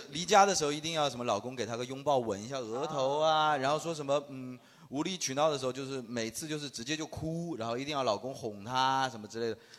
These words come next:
Speaker 1: 这，这，这，我们现在来讲是作嘛，但其实我觉得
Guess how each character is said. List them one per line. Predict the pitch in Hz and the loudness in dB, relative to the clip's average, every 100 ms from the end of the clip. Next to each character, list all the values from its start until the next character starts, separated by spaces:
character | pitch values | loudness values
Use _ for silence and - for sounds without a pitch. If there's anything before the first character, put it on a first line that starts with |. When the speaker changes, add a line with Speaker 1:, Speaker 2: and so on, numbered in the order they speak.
| _ 160 | _ -4
Speaker 1:
这， | 214 269 269 | -4 -2 -4
这， | |
这， | - 202 - | -4 -8 -4
我 | 151 | -2
们 | 151 202 | 2 4
现 | |
在 | 247 | 6
来 | 160 127 | 6 6
讲 | 110 | 0
是 | 110 | -6
作 | - 127 | -4 -2
嘛， | 123 95 | 0 -2
但 | 214 | -2
其 | - 285 | -4 -2
实 | 302 | 0
我 | 170 | 2
觉 | 107 | 2
得 | 196 | -2